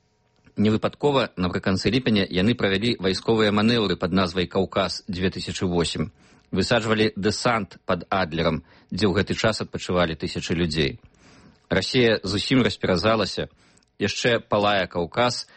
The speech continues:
а яна ўжо пагражае Польшчы. Маўляў, Польшча — прыярытэтны аб'ект для ядзернага ўдару. Так нядаўна заявіў расійскі генерал Нагавіцын. Напрыканцы трыццатых гадоў мінулага стагоддзя Еўропа праспала Гітлера.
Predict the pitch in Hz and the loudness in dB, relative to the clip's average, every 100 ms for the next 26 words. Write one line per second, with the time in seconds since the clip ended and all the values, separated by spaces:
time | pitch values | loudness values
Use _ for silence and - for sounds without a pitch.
0 | - - - 95 127 127 117 104 92 95 | -20 -8 -2 2 2 2 0 -2 0 0
1 | 107 113 104 104 104 - - 90 - _ | 0 0 -2 -2 -2 -2 -2 -2 -4 _
2 | _ _ 95 92 110 104 - - 139 113 | _ _ -2 0 2 0 -4 -2 -2 -2
3 | - 101 - _ _ _ 120 131 110 - | -2 -4 -6 _ _ _ 0 2 0 0
4 | 123 117 104 90 85 117 - - - 101 | 0 2 0 0 0 -4 -4 -12 -4 0
5 | 95 104 101 98 95 104 104 107 90 80 | 0 0 -2 -6 -4 -2 2 2 2 -2
6 | - - _ _ _ - 123 95 90 117 | -6 -18 _ _ _ -6 -4 -2 0 2
7 | 101 98 90 101 104 90 101 98 90 87 | 2 2 2 2 0 0 -2 -2 -2 0
8 | 85 92 - 95 87 101 98 87 - 71 | 2 2 0 0 0 0 0 -4 -4 -6
9 | - _ _ - - _ - 90 104 107 | -8 _ _ -20 -20 _ -4 0 0 0
10 | 98 135 107 - 101 92 85 92 104 92 | 0 0 -2 0 0 0 0 2 2 4
11 | 87 85 82 98 120 117 101 - - _ | 2 0 -2 0 0 2 0 -2 -12 _
12 | _ 107 101 120 110 - 92 - 107 101 | _ 0 2 2 0 -2 -2 0 0 2
13 | 85 107 - 85 80 | 0 -2 0 0 0